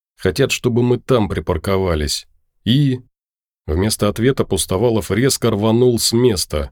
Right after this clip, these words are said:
Мощный автомобиль выкатился на середину двора и, затормозив в миллиметре от хромированного "Хаммера",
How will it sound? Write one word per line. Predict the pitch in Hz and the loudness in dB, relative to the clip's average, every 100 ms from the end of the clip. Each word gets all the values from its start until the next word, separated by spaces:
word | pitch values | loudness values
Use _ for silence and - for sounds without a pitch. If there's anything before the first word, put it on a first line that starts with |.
| _ - | _ -2
Мощный | 104 139 135 - 127 | 2 2 2 2 0
автомобиль | 127 113 - 110 104 98 139 104 - | 0 -4 0 0 0 0 0 -2 -6
выкатился | 92 110 143 131 127 107 113 | -2 -2 0 0 0 0 2
на | 113 | 2
середину | 104 104 107 127 120 | 0 -2 0 2 2
двора | 101 110 117 101 76 - _ _ | 0 0 2 0 -2 -6 _ _
и, | - | -4
затормозив | 110 110 113 107 104 98 131 - | -2 -2 0 0 0 0 -2 -4
в | 98 | -4
миллиметре | 95 101 110 113 - 104 | -2 0 2 0 -2 -6
от | 98 | -6
хромированного | - 107 110 117 117 101 95 92 92 | -6 -2 0 2 2 0 0 -2 -2
"Хаммера", | - 139 147 104 85 71 | -2 0 2 2 0 -4